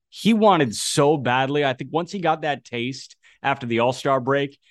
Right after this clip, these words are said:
and had that five ten game stretch where he was O P S ing sixteen hundred, I think he saw that and revved it up and said, "You know what? Let's empty this tank of all I have baseball-wise." And that was him emptying the tank.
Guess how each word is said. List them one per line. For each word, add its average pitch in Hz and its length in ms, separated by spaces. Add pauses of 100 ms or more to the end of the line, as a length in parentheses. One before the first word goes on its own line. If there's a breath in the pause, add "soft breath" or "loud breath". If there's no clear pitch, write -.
(140)
and 120 140
had 135 320
that 135 200
five 123 420
ten 131 300
game 120 260
stretch 113 540
where 113 180
he 113 140
was 110 140
O 117 120
P 117 200
S 110 200
ing 110 100
sixteen 120 540
hundred, 107 480 (460 soft breath)
I 143 80
think 160 200
he 160 140
saw 143 300
that 139 260
and 113 140
revved 117 260
it 113 80
up 120 220
and 104 120
said, 104 320 (420)
"You 113 120
know 131 140
what? 135 320 (440)
Let's 131 340 (120)
empty 127 320
this 117 180
tank 117 280
of 92 100 (120)
all 117 240
I 113 100
have 104 260
baseball-wise." 120 880 (300 soft breath)
And 120 220
that 113 200
was 113 160
him 107 240
emptying 95 420
the 92 60
tank. - 360